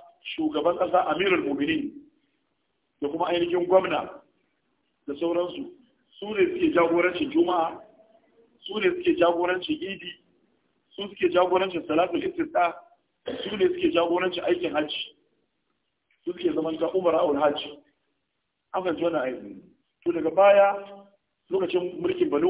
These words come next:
Umayya, a lokacin mulkin Banu Umayya aka samu matsaloli da yawa. Sarakuna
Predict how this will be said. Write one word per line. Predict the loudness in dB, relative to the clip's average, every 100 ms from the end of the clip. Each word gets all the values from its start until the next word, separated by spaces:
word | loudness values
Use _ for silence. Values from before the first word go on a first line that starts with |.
| 2
Umayya, | 2 4 2 -4 -14 -18 _ _ _ _ _ _ _ _ _ -6
a | -2
lokacin | -2 -2 -4
mulkin | -4 -4
Banu | -2 -2
Umayya | 2 4 4
aka | 0 -4
samu | -6 -6
matsaloli | -2 0 0 -2 -8 _ _ _ _ _ _ _
da | -4
yawa. | -2 -2 -6 -18 -20 _ _ -2
Sarakuna | 0 0 -2 -2 -2 -2